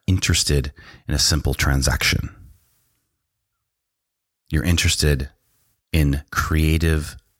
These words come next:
collaboration. And creative collaboration is exponential, my friends. It is more difficult to find people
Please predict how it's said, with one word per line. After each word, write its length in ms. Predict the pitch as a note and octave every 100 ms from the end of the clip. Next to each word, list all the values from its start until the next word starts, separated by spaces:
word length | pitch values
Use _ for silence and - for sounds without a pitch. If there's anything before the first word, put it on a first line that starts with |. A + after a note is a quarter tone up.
| _
collaboration. 1040 | - E2 D2 C#2 C#2 C2 C2 - B1 - - - - - - - _ _ _ _ _ _ _ _ _ _ _ _ _ _ _ _ _ _ _ _ _ -
And 160 | F2+ E2
creative 420 | F#2 F2+ A2 -
collaboration 680 | F#2+ F2 D#2 D2+ - D2
is 100 | C#2+
exponential, 560 | C2 - - C#2+ C#2 B1+
my 140 | B1
friends. 460 | A#1 A#1 G1+ - - _ _ _ _ _
It 160 | F#2+ -
is 180 | G2+ F#2
more 200 | G2 G#2
difficult 600 | G#2+ - - D#2+ - -
to 120 | -
find 340 | F2 D#2+ D2+
people 420 | D#2+ D2 B1 A#1+